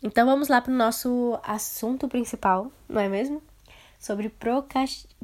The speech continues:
procrastinação. Então, o que que é procrastinação, gente? A procrastinação é quando nós temos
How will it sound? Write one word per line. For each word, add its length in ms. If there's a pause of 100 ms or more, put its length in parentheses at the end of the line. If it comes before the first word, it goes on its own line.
(120)
procrastinação. 1400 (960)
Então, 220
o 20
que 120
que 120
é 60
procrastinação, 920
gente? 500 (1120)
A 200
procrastinação 920
é 120
quando 800
nós 680 (160)
temos 1160